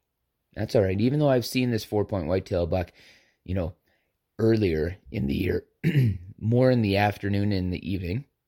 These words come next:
but that's all right. There's lots of activity around here. Plus, there's a, a house with a couple dogs, you know, right where these deer need to walk out through this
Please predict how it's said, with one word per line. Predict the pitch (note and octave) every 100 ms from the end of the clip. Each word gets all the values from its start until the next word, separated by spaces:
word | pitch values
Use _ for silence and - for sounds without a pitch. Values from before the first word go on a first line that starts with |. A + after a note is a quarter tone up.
| _ _ _ _
but | A#2
that's | D#3+ -
all | G2+
right. | F#2 F#2+
There's | B2+ C3+
lots | D3 C#3
of | -
activity | F#2+ - F#2 E2+ D#2+
around | C#2+ C#2+
here. | - G#2 - _ _ _ _ _ _ _ _ _ _ - -
Plus, | A2+ B2 B2
there's | A#2+ G#2
a, | G#2+ F#2+ - - _ -
a |
house | G2 A#2 A#2+ -
with | F2+
a | G2+
couple | G2+ G2
dogs, | F#2+ G2+ F#2+ F#2+ - _ _ _
you | -
know, | G2+ G2+
right | G2 A2 -
where | G2+
these | F#2 F#2
deer | - G2+ G2
need | G2
to | F#2+
walk | F#2 F#2+ F#2+ G#2
out | G2 -
through | F#2+
this | E2+ F2